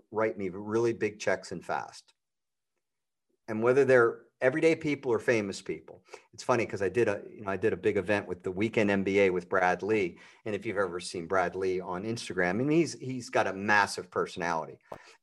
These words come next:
And I said to them, I said, "I flew to Las Vegas, sat in Brad Lee's conference room.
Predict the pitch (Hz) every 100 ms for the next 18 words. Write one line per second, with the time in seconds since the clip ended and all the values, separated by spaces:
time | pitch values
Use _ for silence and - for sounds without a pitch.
0 | _ 110 120 120 220 208 127 104 - 98
1 | 101 190 - 156 127 98 101 110 123 -
2 | 92 78 80 - - - - 120 98 98
3 | 90 - 233 127 120 120 107 90 90 87
4 | 87 80